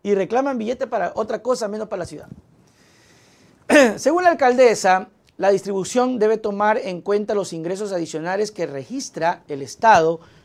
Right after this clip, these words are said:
por el alto precio del petróleo y por el aumento de los impuestos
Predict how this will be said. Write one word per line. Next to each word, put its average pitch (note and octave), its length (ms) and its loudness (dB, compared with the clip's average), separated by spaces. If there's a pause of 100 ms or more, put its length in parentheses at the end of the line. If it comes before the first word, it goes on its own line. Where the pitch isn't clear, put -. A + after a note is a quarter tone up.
(120)
por F#3 140 0
el F3 160 0
alto F#3+ 320 0
precio F3+ 280 -4
del D#3+ 100 -2
petróleo E3+ 680 -2
y D#3 120 -10
por D#3+ 160 -6
el D#3 120 -4
aumento F#3 380 -8
de F#3+ 60 -2
los D#3 160 -6
impuestos D#3+ 520 -6